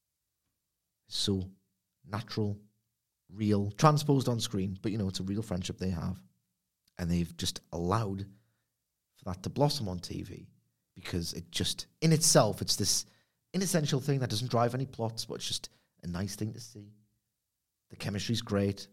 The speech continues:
have some comedic interplay with it, but it's just there in a garden somewhere in the world. And then you can have, uh, Adam Cole trample on the flowers and get over as a heel, which is gonna be a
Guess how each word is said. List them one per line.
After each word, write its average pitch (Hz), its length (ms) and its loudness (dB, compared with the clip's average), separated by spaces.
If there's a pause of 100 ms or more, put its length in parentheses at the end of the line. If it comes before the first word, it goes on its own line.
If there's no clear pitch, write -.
(140)
have 90 140 -6
some 107 200 -2
comedic 107 440 -4
interplay 98 400 -6
with 92 160 -2
it, 90 120 -4
but 117 80 -4
it's 85 120 -4
just - 220 -4 (160)
there 160 260 -6 (680)
in 110 60 -4
a 117 40 -2
garden 90 320 -10
somewhere 87 400 -18 (120)
in 110 80 -14
the 104 80 -6
world. - 360 -6 (580)
And 175 80 2
then 175 60 6
you 175 60 8
can 175 120 8
have, 156 220 8
uh, 147 280 4
Adam 139 220 4
Cole 104 280 4
trample 110 340 8
on 104 60 -2
the 98 60 -4
flowers 95 420 0 (360)
and 107 420 2 (380)
get 147 140 8
over 131 260 6
as 110 80 2
a 117 40 4
heel, 135 440 4 (280)
which - 100 -10
is - 80 0
gonna 110 100 4
be 98 100 6
a 92 60 4